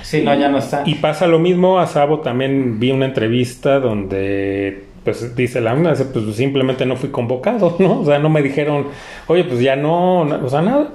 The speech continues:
Speaker 2: pues, simplemente ellos se siguen presentando y, pues, bueno, que no hay bronca, ¿no? Pues ya,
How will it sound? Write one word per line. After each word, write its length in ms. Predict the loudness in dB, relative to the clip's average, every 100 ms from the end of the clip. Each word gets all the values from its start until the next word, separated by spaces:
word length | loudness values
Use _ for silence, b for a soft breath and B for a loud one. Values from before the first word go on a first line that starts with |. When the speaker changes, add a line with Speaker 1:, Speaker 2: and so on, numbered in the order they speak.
| -12
Speaker 2:
pues, 240 | -10 -8 -6
simplemente 600 | -2 0 0 0 0 0
ellos 180 | 0 0
se 100 | 0
siguen 220 | 0 2
presentando 800 | 0 0 0 0 0 2 2 2
y, 140 | -2
pues, 220 | -2 0
bueno, 140 | 0 -4 -8
que 80 | -16
no 60 | -16 -4
hay 20 | 0
bronca, 340 | 0 -2 -2
¿no? 160 | -4 -4
Pues 140 | -4
ya, 220 | -2 -2